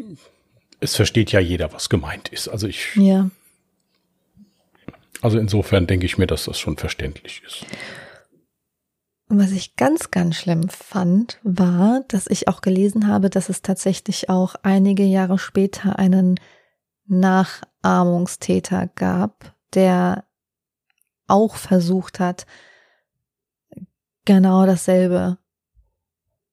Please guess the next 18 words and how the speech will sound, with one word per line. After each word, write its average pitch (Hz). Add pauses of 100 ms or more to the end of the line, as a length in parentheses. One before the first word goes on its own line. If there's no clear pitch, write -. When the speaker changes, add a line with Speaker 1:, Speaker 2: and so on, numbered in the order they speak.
(260)
Speaker 2:
durchzuziehen, 185 (220)
auch 196 (160)
wieder 190
Nachrichten 185 (100)
an 185
die 185
betroffenen 196
Eltern 190
geschickt -
hat, - (540)
weil 190
er 208
eben 202 (480)
Tsutami 185
Miyazaki 185
als -
Vorbild -
hatte. -